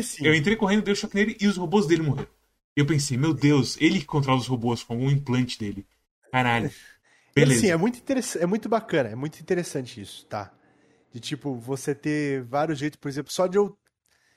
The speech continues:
Speaker 1: de ele tá realmente num lugar e de eu ter visto ele ter
Speaker 2: É legal, isso é legal.
Speaker 1: E você ter feito outras quests, eu também, entendeu? É muito legal. Só que assim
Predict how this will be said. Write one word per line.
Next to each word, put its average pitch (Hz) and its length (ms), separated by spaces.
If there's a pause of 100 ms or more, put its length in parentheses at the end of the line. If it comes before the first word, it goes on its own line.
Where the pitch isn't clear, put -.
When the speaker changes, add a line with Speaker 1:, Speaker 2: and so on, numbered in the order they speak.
(120)
Speaker 1:
de - 80
ele 175 120
tá 202 240
realmente 196 500 (640)
num 180 100
lugar 160 400
e 202 80
de 165 160
eu 180 40
ter 185 120
visto 165 380
ele 175 160
ter 180 220
Speaker 2:
É 139 40
legal, 135 300
isso 107 160
é - 20
legal. 123 340
Speaker 1:
E 143 40
você 190 280
ter 202 200
feito 196 320
outras 190 320
quests, 185 400
eu 202 160
também, 196 400 (400)
entendeu? 170 360 (460)
É 160 60
muito 214 180
legal. 160 340 (240)
Só - 200
que 220 100
assim 196 400